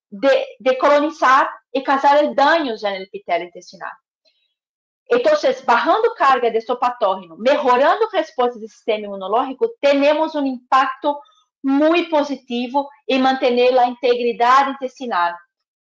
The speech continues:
Y esto acá es el dato que me gustaría compartir, que yo creo que es, que es, eh, muy importante. En el mismo estudio de, de los pollos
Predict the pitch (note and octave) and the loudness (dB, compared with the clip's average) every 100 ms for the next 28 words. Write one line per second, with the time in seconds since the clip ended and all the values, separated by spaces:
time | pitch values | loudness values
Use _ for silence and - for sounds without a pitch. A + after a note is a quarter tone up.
0 | _ A#3 A#3+ B3 C4+ C4+ - G3+ - _ | _ 0 2 4 2 0 -2 -2 -4 _
1 | _ - G3+ G3+ D4 C#4+ - - _ _ | _ -6 -6 -2 2 2 2 -6 _ _
2 | _ _ _ _ _ A#3 B3 B3 A3+ A#3+ | _ _ _ _ _ 0 2 2 2 2
3 | A#3+ C4 - A#3+ B3 A#3+ A#3+ A#3+ A3+ A3+ | 2 -2 -2 -4 -4 -8 -2 0 2 2
4 | A3+ A3+ A#3 A3+ A#3+ - G#3 - _ _ | 2 0 -4 -2 -2 -2 -16 -16 _ _
5 | _ - G3+ G#3+ G#3+ A3+ A3+ A3+ G#3+ G#3+ | _ -14 -6 -6 -2 0 0 0 -6 -6
6 | - _ _ _ _ _ A#3 G#3+ - - | -20 _ _ _ _ _ -4 -4 -6 -8
7 | G#3 G#3 G3+ G3+ F#3+ A#3+ B3 C4+ C4 G3+ | -2 0 2 0 0 -2 -2 -2 0 -2
8 | F3+ - E3+ _ _ - _ _ _ _ | -2 -8 -16 _ _ -20 _ _ _ _
9 | _ - C4 C4+ D4+ C#4+ C#4 D#4 E4 D4 | _ 0 2 4 2 0 -6 -2 -2 0
10 | B3 A#3+ _ G3+ G#4+ G3+ - D4 E4 C#4 | -2 -2 _ 0 0 0 -2 2 4 4
11 | F#3+ - - _ | -2 -10 -20 _